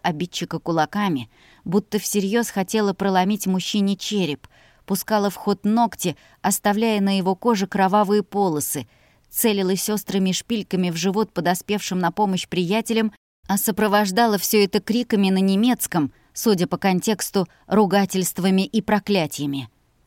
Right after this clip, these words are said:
Джек не мог сидеть и смотреть. Безумная девчонка. Он выругался, залпом выпил апероль, сладко противно, и следом ринулся в драку.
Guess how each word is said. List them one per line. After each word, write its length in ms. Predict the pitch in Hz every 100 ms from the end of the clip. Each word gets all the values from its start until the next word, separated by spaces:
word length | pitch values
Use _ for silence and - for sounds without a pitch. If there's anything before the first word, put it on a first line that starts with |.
| _ _ _ _ 160
Джек 300 | 156 190 196
не 160 | 208
мог 240 | 208 156 -
сидеть 460 | 165 135 160 156
и 20 |
смотреть. 720 | 156 156 147 - 117 - - _ _ _ - 170
Безумная 640 | 156 185 180 160 147 156
девчонка. 640 | 165 - 170 143 - 127 - _ -
Он 240 | 196 196
выругался, 840 | 151 175 196 196 208 214 - 240 - _ -
залпом 640 | 156 180 190 180 185 180
выпил 340 | 202 196 180 -
апероль, 500 | 175 175 185 226 233 - -
сладко 480 | - 185 214 -
противно, 580 | 208 202 - 214 233 247 - -
и 120 | 233
следом 520 | 226 220 226 196 214 202
ринулся 480 | 196 196 180 214
в 100 | 175
драку. 560 | 147 180 143 - 135